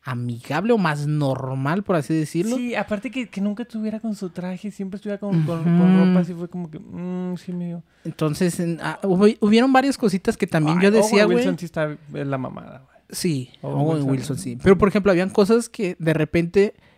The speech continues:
Speaker 1: esta superagencia A T B, que eran los más vergas del mundo, güey, por así decirlo.
Speaker 2: Ajá.
Speaker 1: Y Loki les da un baile, güey. O la Loki
Speaker 2: Ajá.
Speaker 1: mujer les da un baile, güey. Eh,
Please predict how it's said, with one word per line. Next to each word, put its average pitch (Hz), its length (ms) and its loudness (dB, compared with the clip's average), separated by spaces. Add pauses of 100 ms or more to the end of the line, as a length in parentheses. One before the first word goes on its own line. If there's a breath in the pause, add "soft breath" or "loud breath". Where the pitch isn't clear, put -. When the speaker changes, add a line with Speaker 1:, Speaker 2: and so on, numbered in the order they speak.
(120)
Speaker 1:
esta 175 480 -2
superagencia 180 800 0
A - 20 4
T - 160 -2
B, 180 200 0
que 185 100 -4
eran 190 180 -4
los 147 160 -2
más 160 380 -2
vergas 156 500 -6
del 147 120 -4
mundo, 165 400 -2
güey, 247 200 -6
por 165 220 -6
así 143 180 -4
decirlo. 175 400 2
Speaker 2:
Ajá. 180 200 -2 (580 loud breath)
Speaker 1:
Y 165 100 -4
Loki 160 340 4
les 175 240 2
da 160 300 -2
un 170 220 2
baile, 139 280 0
güey. 117 160 -6
O 143 60 0
la 139 140 -2
Loki 151 280 -2
Speaker 2:
Ajá. 170 80 0
Speaker 1:
mujer 160 240 -2
les 160 140 -4
da 151 120 -4
un 147 260 -6
baile, 180 380 -2
güey. 202 280 -4 (160)
Eh, 131 560 -8